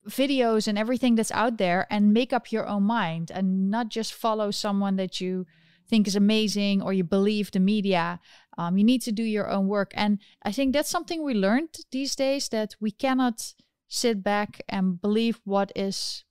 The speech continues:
being fed to us, uh, or being, you know, is on T V all the time.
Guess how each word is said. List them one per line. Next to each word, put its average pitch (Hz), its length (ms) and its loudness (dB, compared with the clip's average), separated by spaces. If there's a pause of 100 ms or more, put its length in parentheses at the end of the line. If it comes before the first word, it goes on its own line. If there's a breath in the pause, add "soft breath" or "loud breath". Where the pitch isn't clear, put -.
being 196 380 0 (540)
fed 220 320 -2 (320)
to 190 180 -4
us, - 560 -6 (580)
uh, 185 280 0
or 202 100 0
being, 202 580 0 (480)
you 220 140 2
know, 190 140 2
is 202 120 0
on 208 300 2
T 208 220 0
V 196 240 0
all 165 100 -2
the 170 80 -4
time. 190 460 -2